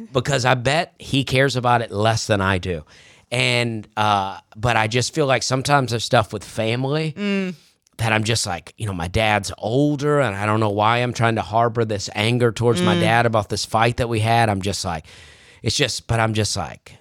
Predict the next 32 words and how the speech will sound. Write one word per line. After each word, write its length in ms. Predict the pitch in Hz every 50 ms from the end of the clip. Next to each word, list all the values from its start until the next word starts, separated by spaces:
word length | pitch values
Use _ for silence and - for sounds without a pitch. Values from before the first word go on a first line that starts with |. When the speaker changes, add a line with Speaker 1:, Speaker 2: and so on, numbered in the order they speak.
| _ -
Speaker 2:
we're 120 | 107 117
never 360 | 123 123 123 131 139 127 151
gonna 240 | 139 143 151 151 147
process 640 | - - 147 151 147 147 143 - 110 - - -
it. 140 | - - -
The 100 | - 110
Speaker 1:
Mm. 140 | 110 107 -
Speaker 2:
emotion's 520 | - 123 135 135 - - 147 139 120 -
never 360 | 117 117 117 123 131 123 139 135
gonna 240 | 123 131 127 127
get 160 | 120 120 113 -
processed. 560 | - 107 104 95 87 - 92 85 - - -
We're 60 | 104
Speaker 1:
Where 40 | 98
Speaker 2:
just 240 | 92 107 - 220 233
Speaker 1:
does 80 | 226 196
Speaker 2:
gonna 140 | - -
Speaker 1:
it 40 | -
go? 400 | - 165 208 240 - 139 143 147 - - _ _ - 107
Speaker 2:
just 200 | 113 110 - 110
one 300 | 110 113 127 147 160 156
day 240 | 156 156 156 156 160
my 280 | 143 127 110 104 98
dad 480 | 92 92 92 107 117 131 139 139 143 139
will 180 | 131 110 98
pass 480 | - - - - 123 139 151 147 - -
away, 480 | 151 139 139 143 143 143 147 147 147 143
and 160 | 120 107 98
then 120 | 101 104 104
I'll 200 | 95 92 95 92
go, 260 | 95 95 95 92 87
"I 220 | 85 82 78 71